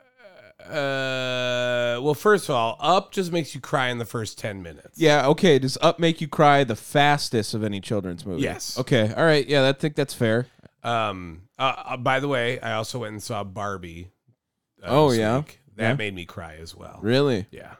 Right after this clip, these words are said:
Speaker 2: Okay.
Speaker 1: Um, it's, it's good. I, I won't say it's, like, earth-shaking, like they,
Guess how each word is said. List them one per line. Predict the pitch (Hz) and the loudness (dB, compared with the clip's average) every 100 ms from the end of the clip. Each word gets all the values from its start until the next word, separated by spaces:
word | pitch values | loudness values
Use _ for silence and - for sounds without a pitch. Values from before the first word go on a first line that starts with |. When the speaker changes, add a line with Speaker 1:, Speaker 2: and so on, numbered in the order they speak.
| _ 95 | _ -10
Speaker 2:
Okay. | 120 135 113 131 _ - | -4 -2 -2 -4 _ -12
Speaker 1:
Um, | 110 107 104 98 95 92 | -6 -4 -4 -6 -12 -14
it's, | - - | -16 -10
it's | 285 277 | -10 -8
good. | - 165 156 147 | 0 2 2 2
I, | 131 156 - | 2 2 2
I | |
won't | 160 170 156 | 4 4 4
say | 147 | -2
it's, | 127 107 | -4 -4
like, | 117 101 87 - _ _ _ _ _ - 151 | -2 -2 -4 -16 _ _ _ _ _ -2 0
earth-shaking, | 147 135 - - 143 123 107 120 107 104 95 | 0 -2 -4 -2 -2 -4 -6 -6 -6 -8 -8
like | 98 92 | -10 -8
they, | 107 98 95 | -8 -6 -10